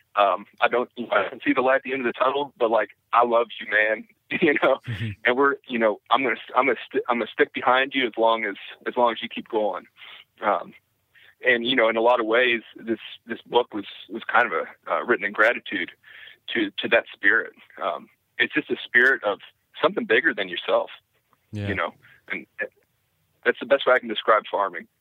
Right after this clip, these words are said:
Speaker 1: It's like a commitment to a, to a faith, a faith and, and, uh, and spirituality that's just bigger than, than any of us.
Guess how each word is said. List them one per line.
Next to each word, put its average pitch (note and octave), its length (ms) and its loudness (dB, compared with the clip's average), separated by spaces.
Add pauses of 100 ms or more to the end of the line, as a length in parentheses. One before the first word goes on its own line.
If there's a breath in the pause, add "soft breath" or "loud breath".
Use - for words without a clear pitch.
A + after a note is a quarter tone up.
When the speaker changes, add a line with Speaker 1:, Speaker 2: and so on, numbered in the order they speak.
(120)
Speaker 1:
It's - 160 -4
like B2 140 2
a G#2+ 40 -8
commitment G#2+ 600 -4
to G2+ 140 -2
a, E2 100 0 (640 loud breath)
to A2+ 80 2
a - 40 0 (140)
faith, G#2+ 280 2 (340)
a C3 80 0 (180)
faith A#2 240 4 (160)
and, F2+ 240 -4
and, F#2 260 -4
uh, E2+ 160 0 (640 loud breath)
and A2 160 -2
spirituality A2+ 720 2
that's - 200 -6
just - 140 -8 (100)
bigger G2 320 2
than, F#2 200 -12 (100)
than G2+ 120 -4
any G2 200 -2
of - 120 -8
us. - 100 -8